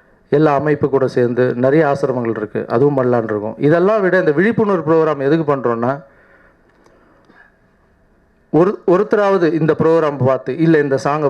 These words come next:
பார்த்துட்டு ஒருத்தராவது, "அம்மா, நான் தப்பு பண்ணிட்டேம்மா, நீங்க வீட்டுக்கு வந்துருமான்னு" கூப்பிட்டு போயிடணும். அப்படி கூப்பிட்டு போயிட்டாங்கன்னா, நான் காஞ்சனா படம் ஹிட் பண்ணிட்டு அதுக்கப்புறமா நான் அடுத்த படத்துக்கு போயிருக்கலாம்.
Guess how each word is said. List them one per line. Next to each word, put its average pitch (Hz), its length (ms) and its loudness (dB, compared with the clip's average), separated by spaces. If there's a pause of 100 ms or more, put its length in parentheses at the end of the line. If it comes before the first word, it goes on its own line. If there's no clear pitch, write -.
பார்த்துட்டு 123 380 -4 (140)
ஒருத்தராவது, 185 560 0
"அம்மா, 156 380 -2 (800)
நான் 127 180 -2
தப்பு 143 200 0
பண்ணிட்டேம்மா, 139 680 -2 (100)
நீங்க 131 220 0
வீட்டுக்கு 170 360 0
வந்துருமான்னு" 139 340 -2
கூப்பிட்டு 135 380 -2
போயிடணும். 113 180 -2
அப்படி 135 240 0
கூப்பிட்டு 196 360 -2
போயிட்டாங்கன்னா, 151 500 -2 (340)
நான் 175 400 -2 (360)
காஞ்சனா 214 360 -2
படம் 165 340 0
ஹிட் 160 280 -2
பண்ணிட்டு 170 560 -2 (420)
அதுக்கப்புறமா 151 460 0
நான் 147 240 0
அடுத்த 139 220 -2
படத்துக்கு 156 400 -2
போயிருக்கலாம். 120 380 0